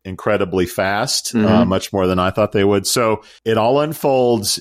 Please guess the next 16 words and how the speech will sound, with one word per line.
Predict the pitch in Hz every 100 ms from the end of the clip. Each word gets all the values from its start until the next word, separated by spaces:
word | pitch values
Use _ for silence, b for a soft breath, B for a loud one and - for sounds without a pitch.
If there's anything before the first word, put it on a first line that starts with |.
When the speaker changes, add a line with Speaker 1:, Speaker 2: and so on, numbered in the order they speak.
| _
Speaker 1:
in | 101 123
Nashville. | 127 117 113 - 101 95 95 85
We're | 95
gonna | 92 92
find | - 101 107
out | 113 -
for | 113
ourselves | 107 - 107 98 92
in | 95 92
person | 107 98 - 90
how | 92 90
this | 90
is | 120
Speaker 2:
Yeah. | 95
Speaker 1:
gonna | 87
go | 85 104 107 101